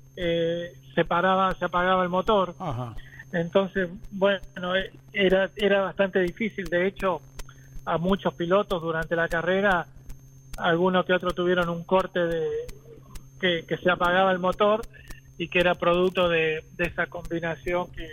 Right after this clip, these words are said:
Speaker 1: que te comentaba
Speaker 2: Sí,
Speaker 1: entre
Speaker 2: sí.
Speaker 1: la inyección y, y el encendido.
Speaker 2: Sí, señor, gran detalle. Fue el primer año de la inyección, ¿verdad?
Speaker 1: Eh, creo que sí,
Speaker 2: El
Speaker 1: primer año de los
Speaker 2: noventa y siete.
Speaker 1: dieciséis
Speaker 2: Sí,
Speaker 1: válvulas.
Speaker 2: sí, sí, exactamente, exacto.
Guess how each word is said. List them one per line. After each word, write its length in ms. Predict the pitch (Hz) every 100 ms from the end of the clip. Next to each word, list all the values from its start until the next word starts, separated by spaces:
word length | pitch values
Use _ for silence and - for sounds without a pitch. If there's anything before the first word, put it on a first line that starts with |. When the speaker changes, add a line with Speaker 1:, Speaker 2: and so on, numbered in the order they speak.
| 135
Speaker 1:
que 80 | 170
te 160 | 175
comentaba 680 | 165 170 165 160 185 170 175
Speaker 2:
Sí, 80 | 170
Speaker 1:
entre 220 | 139 117
Speaker 2:
sí. 20 | 120
Speaker 1:
la 240 | 151 151
inyección 580 | - - 165 - 180 185 175
y, 100 | - - - - - - -
y 100 | 160
el 80 |
encendido. 640 | 160 156 165 170 156 147 139 -
Speaker 2:
Sí, 260 | - 151
señor, 420 | 135 135 131 120 117
gran 220 | 156 156
detalle. 480 | 143 131 147 127 139
Fue 140 | 190
el 40 | 175
primer 260 | 170 175
año 240 | 190 175 147
de 80 |
la 100 | 139
inyección, 540 | 139 131 131 - 214 131
¿verdad? 440 | 120 123 170 202 139 104 98 - - - - - - - - - - - - - - -
Speaker 1:
Eh, 840 | - - 180 170 170 170 170 165
creo 220 | 156 190 170
que 120 | 170
sí, 180 | 233 214
Speaker 2:
El 60 |
Speaker 1:
primer 300 | - 170 175
año 120 | 175 175
de 120 | 180
los 120 | 160
Speaker 2:
noventa 200 | 160 151
y 40 |
siete. 100 | 151
Speaker 1:
dieciséis 40 | 175
Speaker 2:
Sí, 60 | 190
Speaker 1:
válvulas. 360 | 160 160 135
Speaker 2:
sí, 120 | 139
sí, 60 | 117 - - - -
exactamente, 840 | 127 - 151 131 135 120 104 107
exacto. 540 | 120 - 117 107 104